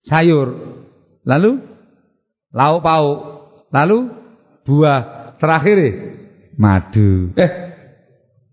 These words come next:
susu ya? Kenapa kau susu nggak madu? Nah, juragan madu kok, madu. Atau susu. Ini minuman yang sehat gitu loh. Akhirnya empat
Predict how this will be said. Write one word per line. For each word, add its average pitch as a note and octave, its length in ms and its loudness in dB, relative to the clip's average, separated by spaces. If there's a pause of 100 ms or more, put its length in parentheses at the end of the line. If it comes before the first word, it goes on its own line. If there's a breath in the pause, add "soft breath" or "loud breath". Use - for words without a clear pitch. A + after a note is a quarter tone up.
(260)
susu G#3+ 300 0
ya? E3 160 2 (560)
Kenapa A#3+ 240 2
kau A3+ 100 4
susu G3+ 160 0
nggak F#3+ 160 2
madu? D#3+ 260 -2 (600)
Nah, D3+ 180 -4
juragan C#3+ 380 0
madu D3 340 0
kok, - 160 0
madu. G2 680 0 (500 soft breath)
Atau G#2+ 380 -4
susu. F#2+ 400 -4
Ini G#2 80 2
minuman A2+ 560 2
yang G2+ 240 2
sehat F2+ 640 0
gitu F#2 180 -8
loh. E2 140 -14 (1040)
Akhirnya F#3+ 400 2
empat B2+ 400 -2